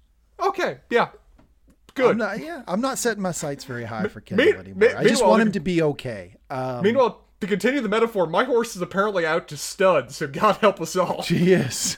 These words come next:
Speaker 2: <laughs> Your horse is to stud. Oh, what a weird turn of events that is. Oh, gross. Um, they all say to each other, uh, "Be nice. Uh, he's coming." So Kendall's on his way. Roman, "Yes,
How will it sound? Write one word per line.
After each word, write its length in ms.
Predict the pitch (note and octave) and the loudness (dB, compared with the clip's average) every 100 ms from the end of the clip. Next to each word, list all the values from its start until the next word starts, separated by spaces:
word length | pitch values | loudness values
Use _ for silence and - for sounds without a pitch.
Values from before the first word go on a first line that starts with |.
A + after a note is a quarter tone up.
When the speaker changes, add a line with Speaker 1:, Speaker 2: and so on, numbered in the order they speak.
| - | -10
Speaker 2:
<laughs> 140 | - - | -18 -6
Your 360 | A3 - G#3 - | -6 -4 -10 -10
horse 320 | - - - | -12 -12 -14
is 60 | - - - | -16 -16 -14
to 80 | |
stud. 460 | - - - A#2+ A2+ - | -14 -14 -12 -12 -12 -12
Oh, 220 | E3 C3 | -8 -8
what 200 | A2 C#3+ | -8 -8
a 40 | A2+ | -8
weird 360 | G2+ A#2 B2 A2+ - F#3 - | -6 -6 -6 -8 -14 -16 -10
turn 200 | - C#3+ | -6 -4
of 60 | A#2+ | -4
events 280 | A2 A#2 | -6 -6
that 160 | - A#2+ | -6 -6
is. 160 | A2 - - - - | -8 -10 -16 -14 -4
Oh, 260 | A#3 A#3 C3+ - _ _ | 0 0 0 -6 _ _
gross. 280 | C3+ B2 - - - - | -6 -6 -8 -12 -20 -6
Um, 320 | F3+ E3+ E3 - | 0 0 -2 -6
they 120 | D#3 E3+ | -2 -2
all 160 | D#4+ | 0
say 160 | - G#3+ | 0 2
to 120 | F#3 | 2
each 140 | E3+ | 2
other, 360 | D#3+ C#3+ C#3+ C3+ | 0 -2 -2 -4
uh, 300 | C#3 A#2 A2+ | -4 -4 -4
"Be 200 | A2 D3 | -4 -4
nice. 520 | D#3 B2+ D3+ - - - - | -4 -6 -8 -8 -12 -16 -8
Uh, 280 | A2+ A2 G#2+ | -6 -6 -6
he's 240 | - C3 - | -8 -8 -6
coming." 480 | - A#3 G2+ C3 - _ _ _ - | -4 -4 -6 -10 -14 _ _ _ -18
So 220 | - G2+ | -12 -10
Kendall's 400 | A#2 A2+ A2+ - | -6 -6 -6 -8
on 160 | F#2+ | -8
his 160 | D#3+ - | -8 -8
way. 160 | F2+ - _ _ - | -14 -18 _ _ -10
Roman, 320 | D3 C#3+ B2 - | -4 -4 -4 -8
"Yes, 260 | E3+ G#2 | -10 -10